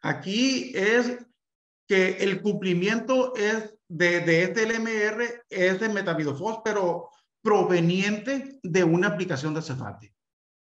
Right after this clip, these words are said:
Proveniente de una aplicación de acefate. El acefate se desdobla, pues, y se metaboliza a metamidofos. Pero hay L M R para los dos,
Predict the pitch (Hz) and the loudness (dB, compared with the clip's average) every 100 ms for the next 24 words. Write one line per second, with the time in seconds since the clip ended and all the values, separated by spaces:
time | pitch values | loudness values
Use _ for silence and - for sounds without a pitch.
0 | _ _ _ _ _ 170 156 156 165 180 | _ _ _ _ _ 2 2 2 2 0
1 | 202 196 185 185 175 135 156 165 147 135 | 0 -2 -4 -4 -8 -6 -6 -6 -6 -4
2 | 117 113 110 _ _ _ _ _ - 180 | -6 -6 -14 _ _ _ _ _ -2 0
3 | 170 170 185 240 226 180 131 175 208 175 | 2 2 0 0 0 -2 0 0 0 -2
4 | 156 127 127 180 165 175 165 156 151 139 | -4 -6 -6 -4 -2 0 0 0 -2 -2
5 | 147 147 185 185 185 156 147 139 139 131 | -4 -4 -4 -4 -6 -6 -4 -2 -2 0
6 | 123 120 117 - - _ _ _ _ _ | -2 -4 -12 -14 -20 _ _ _ _ _
7 | _ _ - 170 170 170 190 208 214 220 | _ _ 2 4 6 4 4 4 4 2
8 | 214 208 208 208 180 175 151 180 226 240 | 2 0 0 -2 -2 -2 -2 -4 -4 -6
9 | - | -14